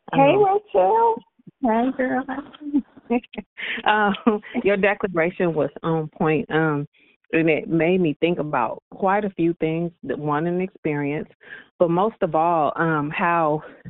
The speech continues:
Speaker 2: um, you talked about our brain receives commands or sends commands,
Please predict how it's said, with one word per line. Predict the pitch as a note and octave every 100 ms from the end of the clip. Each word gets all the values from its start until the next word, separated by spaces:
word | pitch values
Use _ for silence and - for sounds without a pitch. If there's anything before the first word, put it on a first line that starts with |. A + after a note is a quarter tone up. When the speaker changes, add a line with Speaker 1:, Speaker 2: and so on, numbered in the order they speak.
| - -
Speaker 2:
um, | E3 D#3+ D3 C#3 C#3 - _ _ _ _ _ _ _ - - - -
you | F3
talked | - F#3 F#3+
about | E3 D3
our | C#3+ C#3
brain | D3 D#3 E3+ D3+ C#3 D3 - D3+
receives | D3+ - E4 D#4+ D4+ D#3 _ -
commands | - D3+ C#3+ C#3+ C#3 C#3
or | C3 B2+
sends | F#3+ F3 E3
commands, | D3+ C#3 C3 C3